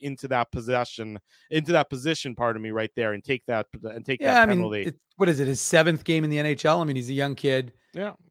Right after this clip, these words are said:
Speaker 2: I don't even think
Speaker 1: He'll
Speaker 2: he's played
Speaker 1: learn.
Speaker 2: seven, maybe, maybe seven. I think this was his seventh game. Pretty cool, just to quickly, uh, as an aside, for him, obviously played two years here, three total with the Ice, but I believe that first year was in the bubble, uh, that W H L bubble. But,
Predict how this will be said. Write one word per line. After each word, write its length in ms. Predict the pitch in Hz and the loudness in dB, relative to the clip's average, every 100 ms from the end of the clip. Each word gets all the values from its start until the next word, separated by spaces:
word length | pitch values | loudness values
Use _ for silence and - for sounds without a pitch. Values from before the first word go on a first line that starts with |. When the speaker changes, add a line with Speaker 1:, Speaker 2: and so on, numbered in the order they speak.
| _ _ | _ _
Speaker 2:
I 100 | 117 151 | 0 2
don't 60 | |
even 100 | 156 | 4
think 100 | 139 | 4
Speaker 1:
He'll 40 | 170 | 4
Speaker 2:
he's 60 | |
played 120 | 170 | 4
Speaker 1:
learn. 80 | 160 | 2
Speaker 2:
seven, 360 | 156 143 131 101 - | 2 -2 -4 -10 -4
maybe, 180 | 160 165 240 | -4 -4 -4
maybe 200 | 247 - | -4 -2
seven. 300 | 143 120 127 | -2 -4 -6
I 40 | |
think 160 | 143 156 | -6 -6
this 100 | 139 | -6
was 100 | 131 | -6
his 140 | 113 | -4
seventh 320 | 139 127 113 | -4 -4 -6
game. 260 | - 127 131 - - | -6 -6 -6 -8 2
Pretty 180 | 190 - | 4 6
cool, 320 | 208 196 180 | 10 10 10
just 180 | 151 - | 4 -2
to 60 | |
quickly, 520 | 160 170 - 156 147 156 | -2 -2 0 0 2 0
uh, 20 | |
as 220 | 143 127 | -2 -4
an 80 | 127 | -8
aside, 400 | - 151 143 139 - _ | -2 2 2 0 -10 _
for 140 | - 139 | -4 0
him, 340 | 147 165 175 - _ _ - | 4 4 2 -6 _ _ -2
obviously 600 | 151 151 143 - 147 143 | 2 2 0 0 0 0
played 280 | 143 151 - | 0 0 0
two 140 | 165 | -2
years 320 | 151 143 139 - | -2 0 -2 -2
here, 320 | 143 143 135 | 2 2 2
three 360 | - 175 165 123 | -2 -2 -2 -6
total 300 | - 160 156 | 0 2 4
with 120 | 135 135 | 2 -2
the 100 | 123 | -4
Ice, 160 | 131 | -4
but 140 | - 135 | -4 -4
I 20 | |
believe 220 | 127 123 | -2 -2
that 180 | 127 - | -2 -4
first 240 | 135 123 | -6 -6
year 140 | 131 120 | -8 -8
was 120 | 113 | -8
in 80 | 113 | -8
the 60 | |
bubble, 420 | 104 139 123 117 _ _ _ - | -2 0 0 -4 _ _ _ -12
uh, 140 | 120 117 | -8 -4
that 160 | 127 | -2
W 240 | 135 131 127 | -2 0 -2
H 160 | 113 | -2
L 100 | 120 | -4
bubble. 400 | 110 151 147 135 | 2 4 4 4
But, 260 | 117 123 | 0 -2